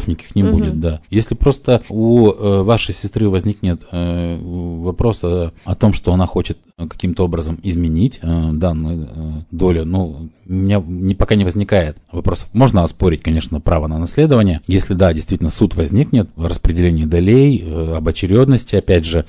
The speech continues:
Speaker 2: э, может, у вас сестра двоюродная, может, это не наследники первой очереди, не знаю, э, точ-, н-, не могу сказать, э, не знаю всех нюансов точных,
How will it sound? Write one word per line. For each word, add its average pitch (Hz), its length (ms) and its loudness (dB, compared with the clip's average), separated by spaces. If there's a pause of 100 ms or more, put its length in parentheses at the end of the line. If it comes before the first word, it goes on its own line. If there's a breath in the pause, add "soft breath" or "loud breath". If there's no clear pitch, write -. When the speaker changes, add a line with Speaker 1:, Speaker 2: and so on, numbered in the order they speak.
Speaker 2:
э, 78 140 -6
может, 82 280 -4
у 73 40 -6
вас 76 180 -6
сестра 90 240 -2
двоюродная, 87 800 4
может, 82 280 -8
это 80 320 -8 (140)
не 82 100 0
наследники 113 520 2
первой 98 300 4
очереди, 85 300 2
не 95 140 4
знаю, 90 360 2
э, 80 120 -4
точ-, 92 320 0
н-, 95 640 2
не 101 80 6
могу 104 200 6
сказать, 85 380 -2 (140)
э, - 80 -10
не 80 320 2
знаю 90 240 2
всех 87 220 -2
нюансов 139 440 4
точных, - 360 -2